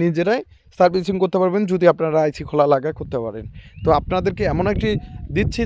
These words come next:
যে সচরাচর এই আইসিগুলো আপনারা নিজেরাই রিপেয়ার করে পারবেন এবং সচরাচর এই আইসিগুলোর প্রবলেম হয়ে থাকে। অর্থাৎ যে একটি কমন আইসি বায়োস। অর্থাৎ বায়োস কী? অর্থাৎ বেসিক ইনপুট আউটপুট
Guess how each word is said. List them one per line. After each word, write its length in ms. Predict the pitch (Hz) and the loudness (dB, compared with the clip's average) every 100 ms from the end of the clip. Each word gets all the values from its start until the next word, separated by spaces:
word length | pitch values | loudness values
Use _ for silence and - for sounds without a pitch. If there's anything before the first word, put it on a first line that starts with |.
| 220 | 2
যে 60 | 202 | 4
সচরাচর 480 | 196 - 196 185 185 180 | 4 4 2 2 2 4
এই 80 | 180 | 4
আইসিগুলো 400 | 160 160 170 175 233 | 2 0 -2 0 2
আপনারা 240 | 190 175 160 160 | 2 0 0 0
নিজেরাই 320 | 160 160 165 160 | -2 -2 -2 2
রিপেয়ার 240 | 147 160 151 | 4 4 2
করে 120 | 160 151 156 156 | 0 0 2 6
পারবেন 300 | 160 - 226 - - - - | 6 6 4 2 2 0 0
এবং 160 | 156 185 - | 4 4 4
সচরাচর 500 | - 208 214 - 233 - - - 185 | 4 6 4 6 6 4 0 0 6
এই 80 | 208 | 6
আইসিগুলোর 400 | 196 208 180 196 - | 6 4 4 2 4
প্রবলেম 260 | 202 247 214 | 2 2 2
হয়ে 120 | 175 143 | 2 0
থাকে। 160 | 117 113 - - | -4 -8 -12 -6
অর্থাৎ 200 | 143 196 202 - - - | -2 0 0 -4 -4 -4
যে 60 | - - | 0 2
একটি 140 | - - | 2 2
কমন 220 | 170 214 233 | 2 2 4
আইসি 220 | 226 240 - - 143 | 4 4 2 0 0
বায়োস। 300 | 147 143 - - - - - | 2 4 4 4 2 4 2
অর্থাৎ 200 | - 196 - | 4 4 4
বায়োস 240 | 190 240 - | 6 6 4
কী? 100 | - - - 151 | 4 2 2 0
অর্থাৎ 180 | 147 165 | 2 2
বেসিক 280 | 185 - 196 - | 2 4 4 2
ইনপুট 220 | 214 233 208 | 0 0 4
আউটপুট 240 | 175 - | 4 4